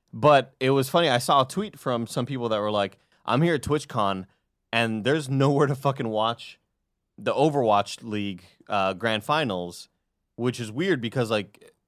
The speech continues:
Twitch owns exclusive rights to Overwatch League. Twitch paid forty million dollars for the rights to Overwatch League, and, like, at, at TwitchCon, they weren't showing it anywhere.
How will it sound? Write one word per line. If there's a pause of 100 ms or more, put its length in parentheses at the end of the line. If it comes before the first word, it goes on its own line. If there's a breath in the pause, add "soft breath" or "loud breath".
(120)
Twitch
owns
exclusive
rights
to
Overwatch
League.
Twitch
paid
forty
million
dollars
for
the
rights
to (380 soft breath)
Overwatch
League, (340)
and,
like,
at, (220)
at
TwitchCon,
they
weren't
showing
it
anywhere.